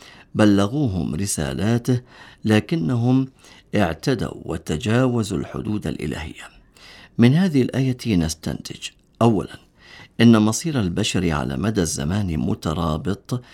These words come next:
فتاريخ البشر كالسلسلة المترابطة، وكسر حلقة من هذه السلسلة يؤدي إلى هلاك العديدين.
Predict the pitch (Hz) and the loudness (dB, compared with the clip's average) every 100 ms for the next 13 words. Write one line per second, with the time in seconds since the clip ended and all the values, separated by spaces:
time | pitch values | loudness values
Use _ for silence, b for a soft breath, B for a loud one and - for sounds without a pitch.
0 | B B - 165 170 160 156 - 95 82 | B B 0 0 2 0 0 0 -2 -2
1 | - 113 120 - - 87 - 58 - 101 | -4 -2 -2 -4 -8 -6 -6 -6 -4 -2
2 | 95 101 90 123 127 117 95 52 - - | -2 0 0 2 0 0 0 -2 -8 -12
3 | B B B B - - - 117 - - | B B B B -16 -8 -2 -2 -2 -8
4 | - 127 120 - 76 71 58 - - 107 | -2 -2 -2 -6 -8 -6 -6 -8 -4 -2
5 | 76 80 113 85 - - 120 110 110 113 | -2 -2 -2 -2 -4 -4 -2 0 0 0
6 | 120 B B - - - 131 - - - | -2 B B -8 -4 0 0 0 -6 -10
7 | 50 - - 107 90 80 82 87 b _ | -10 -12 -4 0 2 0 0 -4 b _
8 | - 82 73 117 123 127 - 127 b b | -8 -4 0 2 2 0 -6 -12 b b
9 | b _ 98 92 73 71 71 76 82 80 | b _ 0 0 0 -4 -8 -6 -4 -4
10 | - 50 65 50 | -6 -8 -10 -14